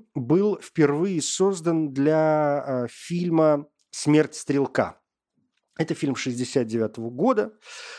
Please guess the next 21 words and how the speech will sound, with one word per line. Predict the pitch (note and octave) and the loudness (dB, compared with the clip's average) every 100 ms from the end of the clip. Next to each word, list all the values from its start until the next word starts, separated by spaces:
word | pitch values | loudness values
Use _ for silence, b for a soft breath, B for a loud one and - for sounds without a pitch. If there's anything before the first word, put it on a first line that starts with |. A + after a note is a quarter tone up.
| B B _ | B B _
но, | C3+ C#3+ E3+ F3+ F3 E3 D#3+ D#3 D#3 D#3 D#3 D#3+ | 0 4 6 6 4 2 0 -4 -6 -2 -2 -2
э, | |
его | C3+ C3+ D#3+ D#3+ B3 A#3 - - | -6 -4 -2 0 2 2 0 2
обошла | D3 D3 C#3+ - E3 F3 F#3 | 2 4 0 -2 -2 0 0
картина | - D#3 C#3+ G#3 G3 | 2 2 2 -2 -2
под | D#3+ C3+ | 0 -2
названием | C3 E3 D#3 C#3 | 0 2 2 0
«Fade | - D#3+ C#3+ C3+ | 0 0 0 2
In». | A#2+ E2+ D#2+ F2 | 0 -2 -10 -4
На | A2+ | -2
русском | E3 - C3+ | -2 -2 -2
это | B2+ | 0
обычно | B2 D3 C3+ | -2 -4 -6
звучит | A#2+ - A#2 | -8 -10 -10
как | A#2+ G#2 | -8 0
«Затмение». | A2 B2+ E3 F#3+ A#3+ D#3 B2+ | 0 2 0 -2 -2 -2 -4
Вот | A#2 | -6
это | A#2+ | -4
«Затмение» | B2 C3 D3+ C3 A2+ G#2+ | -2 0 -2 0 -2 -2
вышло | A#2 - A#2 | -6 0 0
раньше – | D3 G#3 A#3+ - A2 | 2 0 -2 -6 -8